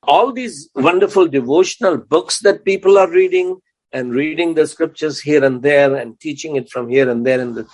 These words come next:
Sunday school, uh, that should continue to build devotional life of the individuals.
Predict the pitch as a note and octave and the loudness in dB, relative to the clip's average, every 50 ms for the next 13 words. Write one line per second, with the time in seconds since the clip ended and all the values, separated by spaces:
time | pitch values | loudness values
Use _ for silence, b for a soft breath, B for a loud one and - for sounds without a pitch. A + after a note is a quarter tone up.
0 | b b b b - D#3+ D#3 D3+ D3 D3+ C#3+ - - - E3+ D#3+ D#3 D3+ - _ | b b b b 0 2 2 4 4 2 0 0 0 2 4 4 4 2 -2 _
1 | _ - C3+ B2+ B2 B2 B2 B2 A#2 A#2 A#2+ C3 D3 - - G3+ F#3+ - - - | _ 0 0 0 0 -2 -10 -10 -8 -4 -4 -4 -4 -2 -2 -4 -4 -2 -2 -2
2 | F#3+ F#3+ F3+ - - D#3 D3 D3 D3 D3 D3 D3+ D#3+ E3+ D#3+ - _ _ - B2 | -2 -2 -2 -4 -2 -4 -2 -2 -4 -4 -4 -6 -6 -10 -14 -20 _ _ -12 -12
3 | A2 A2 G#2 B2+ D3+ D#3+ C#3+ C#3 C#3 C#3 C3 C3+ C#3+ D3 C#3+ - - D#3 D3 C#3+ | -8 -4 0 2 2 2 2 0 0 0 2 4 2 2 0 -2 -4 -2 -2 0
4 | C3+ C3+ C3+ C3 C#3 B2+ B2+ D3 C#3+ B2+ B2 B2+ A#2 A2+ A#2+ A#2 - - B2 A#2+ | -2 -2 -2 -4 -4 -2 0 2 2 2 0 -2 -2 -2 -2 -2 -2 -2 -2 -2
5 | A#2 - | -2 -4